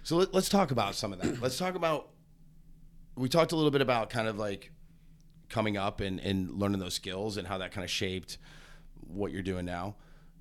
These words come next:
Talk about that transition, like, when you, when you bought Marketplace, like, what was, what was the goal there? What was your mission at that point?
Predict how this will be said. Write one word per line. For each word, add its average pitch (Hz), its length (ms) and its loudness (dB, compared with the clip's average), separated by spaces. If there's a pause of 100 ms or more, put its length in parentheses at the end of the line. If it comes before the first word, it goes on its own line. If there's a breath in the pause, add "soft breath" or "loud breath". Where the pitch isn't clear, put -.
(460)
Talk 151 220 2
about 165 420 4 (1000)
that 104 280 0
transition, 107 480 0
like, 95 160 -6
when 98 160 -4
you, 98 320 -2
when 95 160 0
you 98 100 2
bought 98 520 0 (300)
Marketplace, 107 540 -8
like, 82 140 -10
what 101 180 -2
was, 98 240 -2 (380)
what 110 140 0
was 120 100 2
the 120 80 2
goal 107 300 4
there? 107 280 2
What 101 180 0
was 101 180 -2
your 101 100 2
mission 98 460 2
at 104 80 -2
that 104 240 0
point? 107 380 0